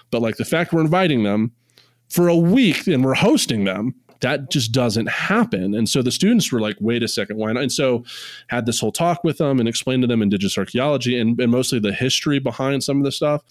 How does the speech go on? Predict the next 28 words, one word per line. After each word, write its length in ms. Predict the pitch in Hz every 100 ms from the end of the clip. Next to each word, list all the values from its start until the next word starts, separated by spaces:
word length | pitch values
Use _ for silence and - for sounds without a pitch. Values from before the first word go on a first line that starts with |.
| _
And, 140 | 147 139
you 80 | 147
know, 120 | 135
we 140 | 151
cedared 720 | 160 - 156 143 143 139 131
the 80 | 131
site, 440 | 123 120 113 127 -
and 260 | 123 113 107
I 80 | 113
explained 340 | - 147 180
to 60 | 135
the 60 |
students, 360 | - 160 175 -
like, 220 | 104 117
you 60 | 123
know, 120 | 117
"Fifty 360 | - 160 -
years 220 | 131 127 143
ago, 200 | 156 151
that 260 | 123 123
would 100 | 123
have 80 | 110
been 120 | 107
illegal." 380 | 98 92 - - _ _ _
And 120 | 80
they 80 | 98
were 120 | 98
like 240 | 82 64